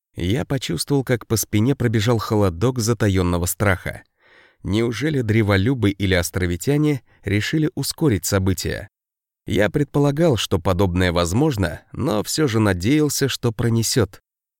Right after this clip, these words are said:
что у меня будет больше времени. Нужно лично удостовериться. Ошибаться в таком деле нельзя. Может, причиной смертей стала не изумрудная чума, а что-то другое? Люди все же смертны,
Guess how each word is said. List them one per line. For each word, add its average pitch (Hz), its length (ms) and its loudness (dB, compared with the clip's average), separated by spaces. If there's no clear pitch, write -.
что - 300 -2
у 117 40 2
меня 110 400 2
будет 117 320 0
больше 110 400 2
времени. 90 500 0
Нужно 147 560 -2
лично 143 500 -2
удостовериться. 87 880 -2
Ошибаться 110 720 0
в - 60 -16
таком 113 300 2
деле 113 240 4
нельзя. 107 500 2
Может, 147 460 -2
причиной 127 440 2
смертей 104 540 0
стала 123 300 2
не 117 220 4
изумрудная 110 520 2
чума, 87 380 0
а 82 40 -4
что-то 95 300 -4
другое? 92 600 2
Люди 180 360 0
все 160 180 0
же 151 140 0
смертны, 165 600 0